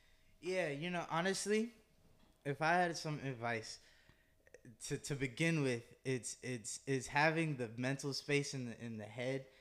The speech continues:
to know that it's, it's not always gonna work, and everything, it, it's probably not gonna turn out the way you think it will. Um, if you go out on one show, it could be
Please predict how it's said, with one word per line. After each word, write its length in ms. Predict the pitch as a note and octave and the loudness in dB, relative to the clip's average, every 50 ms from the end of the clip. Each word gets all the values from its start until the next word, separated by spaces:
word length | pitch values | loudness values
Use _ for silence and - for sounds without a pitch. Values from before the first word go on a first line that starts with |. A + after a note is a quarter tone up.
| - - - _ - - | -20 -20 -20 _ -8 -2
to 100 | - C3 | 0 2
know 260 | B2+ B2+ B2+ C3 C3 | 4 4 6 6 6
that 160 | A#2+ B2 A#2+ | 4 4 4
it's, 220 | A#2+ A2+ G#2+ - - | 2 2 0 -2 -4
it's 280 | - C3 B2 - - | -2 -4 -4 -2 -2
not 260 | C3 B2+ B2+ B2+ B2 B2 | 0 2 2 4 4 4
always 340 | B2 B2+ B2 B2+ A#2+ A#2 | 4 4 4 2 0 -2
gonna 180 | A2+ B2 A#2 A2+ | -2 -2 -2 -2
work, 320 | G#2+ A2 A#2+ A2+ A2 - | -2 0 0 0 -2 -4
and 120 | A2 G#2 G#2 - | -6 -10 -6 -2
everything, 640 | A#2+ C3+ B2+ C#3 C#3 C3+ - D3+ D3 D3 D3 D3+ - - - | -2 -2 0 0 -2 -2 0 0 0 0 0 -2 -6 -10 -12
it, 180 | - A2 - - _ _ _ _ _ _ - - - - | -12 -12 -12 -14 _ _ _ _ _ _ -20 -20 -14 -10
it's 140 | C#3+ - - | -10 -10 -10
probably 720 | - - - C3+ C3+ C#3 C3 A#2+ A#2 C3 B2+ A#2+ A#2 A2 - - - - - - | -8 -2 0 2 2 2 0 -2 -4 -4 -2 -2 -4 -6 -8 -14 -20 -20 -16 -4
not 180 | - C3 C3+ B2+ | 2 2 2 2
gonna 140 | C3 B2+ A#2+ | 2 -2 -4
turn 220 | - - D3+ C3+ | -2 0 4 4
out 160 | C3 B2 - | 4 4 2
the 80 | - A#2+ | 2 0
way 140 | A#2 A#2+ A#2+ | 2 2 2
you 160 | A#2 B2 A#2+ | 2 0 0
think 260 | - - B2 A#2+ G#2 | -2 -2 -2 -2 -2
it 100 | A#2 G#2 | -4 -6
will. 260 | G#2 G#2+ G2+ F#2 F#2 - - - - - - - - - | -4 -4 -4 -6 -6 -10 -18 -20 -20 -20 -20 -18 -8 -4
Um, 280 | A2+ A2+ G#2+ G2 E2+ - - - - - - - - | -2 -2 -2 -2 -4 -10 -16 -20 -20 -20 -20 -20 -14
if 80 | - - | -4 0
you 100 | D3+ C3+ | 0 2
go 100 | B2+ C#3 | 4 4
out 280 | C3+ C3 C3 B2+ B2+ B2 | 4 6 4 4 2 2
on 200 | A#2+ A#2+ A#2+ B2 | 2 2 2 2
one 180 | C3 C3 B2+ | 2 0 0
show, 400 | - - - C3+ B2 A#2 A2 G#2+ - - - - - - - | 0 0 2 2 2 2 2 0 -4 -12 -20 -20 -20 -4 -2
it 140 | D3 C#3+ - | 0 0 0
could 140 | D#3 C#3 A#2+ | 0 0 0
be 300 | C3 A#2+ A#2 A2+ G#2+ | 0 0 0 -2 -4